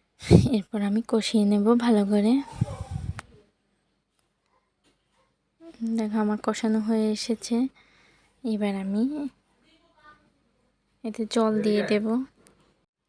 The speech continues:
এতে আমি জল দিয়ে দিলাম। দেখো, জলগুলো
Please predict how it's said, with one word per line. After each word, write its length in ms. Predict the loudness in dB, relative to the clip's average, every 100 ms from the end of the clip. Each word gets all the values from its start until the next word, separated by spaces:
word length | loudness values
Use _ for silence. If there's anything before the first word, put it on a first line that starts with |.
| _ -20 -20 -20 -20 _ _ _ _ _ -20 -20 -20 -20 _ -20 _ _ -16
এতে 140 | -2 0
আমি 120 | 2
জল 220 | 2 2 2
দিয়ে 180 | 2 0
দিলাম। 280 | 0 0 2 2
দেখো, 220 | 0 -2
জলগুলো 440 | -2 0 2 0